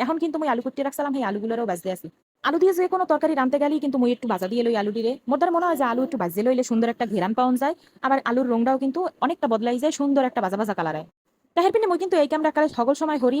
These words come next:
যে কালি মই আলু মলু দি কিছু রানতে যাই, সেই কালি কিন্তু মই একটু আলুটা ভাজা ভাজা দিয়ে লই। এখন কিন্তু সেই মাছের তেলের মধ্যে মই আলু কয়টারও ভাজি উড়াইছি। সেয়ার পর মই আজকে যে জিনিসটা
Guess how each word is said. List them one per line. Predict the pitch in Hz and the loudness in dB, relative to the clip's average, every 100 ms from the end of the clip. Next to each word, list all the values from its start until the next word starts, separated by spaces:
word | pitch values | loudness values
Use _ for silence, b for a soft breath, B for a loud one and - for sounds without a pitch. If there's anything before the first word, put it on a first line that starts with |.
| 247 | 0
যে | 226 | 0
কালি | 262 277 | 0 0
মই | 269 | 0
আলু | 233 240 | 2 0
মলু | 254 | 0
দি | 240 240 | -2 -4
কিছু | 247 | -2
রানতে | 233 240 | -2 -2
যাই, | 262 269 | -2 -2
সেই | - | -2
কালি | 233 233 | -4 -4
কিন্তু | 220 | -4
মই | 214 214 | -4 -2
একটু | 214 | -2
আলুটা | 196 196 | -2 -2
ভাজা | 180 180 | -2 -4
ভাজা | 190 | -4
দিয়ে | 170 165 | -4 -4
লই। | 175 _ _ - | -6 _ _ -6
এখন | 359 370 | -4 -2
কিন্তু | 359 339 | 2 2
সেই | 330 | 2
মাছের | 277 302 | 0 0
তেলের | 285 277 | 0 0
মধ্যে | 269 262 | 0 0
মই | 247 | 0
আলু | 220 254 | 0 0
কয়টারও | 247 262 226 | 0 0 0
ভাজি | 190 240 | -2 -2
উড়াইছি। | 262 247 269 - b | 0 -2 -8 -12 b
সেয়ার | 392 440 339 | 0 2 2
পর | 294 | 0
মই | 277 240 | 0 0
আজকে | 226 269 | -2 -2
যে | 247 | 0
জিনিসটা | 247 233 | 0 0